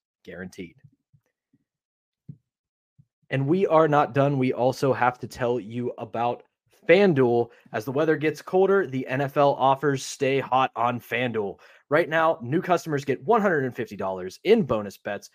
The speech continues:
with any winning five dollar money line bet. That's one hundred and fifty bucks if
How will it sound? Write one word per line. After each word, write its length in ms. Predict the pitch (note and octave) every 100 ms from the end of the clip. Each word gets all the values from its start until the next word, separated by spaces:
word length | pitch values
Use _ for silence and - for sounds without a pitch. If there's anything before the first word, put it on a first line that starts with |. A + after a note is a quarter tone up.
| _ _
with 160 | C3 - _
any 380 | B3 B3 G#3+ G#3
winning 380 | C3+ C3+ C3+ B2+
five 280 | A2+ G#2+
dollar 220 | G2+ G2+ G2
money 200 | F#2+ G2+
line 240 | G#2+ A2
bet. 280 | D3+ C3 - _ _
That's 260 | A#2 A2 - _
one 340 | G2+ A2+ A3+ A3+
hundred 380 | F3+ D#3+ D3
and 160 | B2+ A#2+
fifty 300 | D3 C#3+ B2+
bucks 420 | A2+ B2+ B2+ - -
if 180 | G3